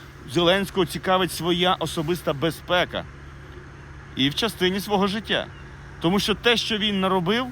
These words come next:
рано чи пізно відгукнеться Катюзі по заслузі, і він хоче отримати гарантії безпеки. Як свого часу отримав гарантії безпеки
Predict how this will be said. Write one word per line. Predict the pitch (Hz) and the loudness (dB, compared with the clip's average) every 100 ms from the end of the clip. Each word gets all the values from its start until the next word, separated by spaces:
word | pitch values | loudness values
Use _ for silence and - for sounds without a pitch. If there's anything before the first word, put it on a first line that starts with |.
| - - - | -8 -16 -4
рано | 147 175 208 226 | 2 4 4 2
чи | 214 | -2
пізно | - 226 175 | -2 -2 0
відгукнеться | 196 185 185 208 202 - | 0 0 0 0 0 -2
Катюзі | 139 180 - 185 175 | -4 -4 -2 -2 -2
по | - 190 | -2 -2
заслузі, | 180 196 - 233 214 127 127 | 0 -2 -2 -2 -2 -2 -4
і | 143 | -4
він | 165 | -2
хоче | 156 190 185 208 | -2 -2 0 0
отримати | 185 190 180 185 | 0 -2 -2 0
гарантії | 147 170 185 196 175 156 147 | 4 4 4 2 0 -2 0
безпеки. | 143 135 131 113 - - - - | 0 -4 -4 -4 -4 -14 -16 -10
Як | 160 | -6
свого | 214 214 | 0 2
часу | 208 233 196 | 4 2 4
отримав | 196 165 208 196 156 - - | 0 2 2 2 0 -4 -4
гарантії | 143 180 202 180 175 | 2 4 4 4 4
безпеки | 180 170 175 220 - | 2 0 0 0 0